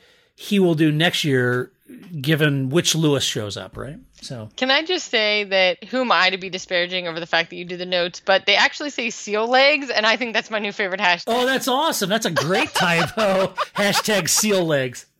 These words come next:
Speaker 1: I love it.
Speaker 2: <laughs> It does not say seal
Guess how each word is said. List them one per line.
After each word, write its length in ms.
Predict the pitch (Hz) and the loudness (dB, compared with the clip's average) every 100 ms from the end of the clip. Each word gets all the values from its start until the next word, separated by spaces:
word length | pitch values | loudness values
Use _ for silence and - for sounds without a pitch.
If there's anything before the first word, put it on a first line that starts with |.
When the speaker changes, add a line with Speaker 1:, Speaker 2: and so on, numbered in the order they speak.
| _ | _
Speaker 1:
I 120 | 160 143 | -4 0
love 240 | 143 131 | 0 -2
it. 200 | 120 _ _ _ - - - | -6 _ _ _ -20 -20 -4
Speaker 2:
<laughs> 440 | 587 622 587 - 311 | -2 2 2 2 -2
It 280 | - 330 | -2 -2
does 260 | 320 285 277 | -2 -8 -6
not 260 | 262 262 320 | 0 2 0
say 280 | - 240 247 | 0 0 0
seal 280 | - 240 | -4 -12